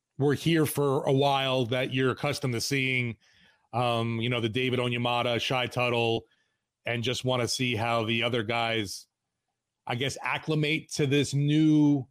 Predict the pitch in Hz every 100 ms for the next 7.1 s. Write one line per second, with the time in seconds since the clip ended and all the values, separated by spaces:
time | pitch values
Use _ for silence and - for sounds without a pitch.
0 | _ _ _ _ _ - 170 196 196 196
1 | 185 202 151 202 175 202 170 147 139 185
2 | 160 151 147 147 208 226 214 156 165 151
3 | 139 113 165 151 127 _ _ _ _ _
4 | _ 151 147 160 147 - 151 156 143 135
5 | 127 113 127 180 185 151 165 - 143 156
6 | 156 135 143 139 131 131 123 135 120 95
7 | -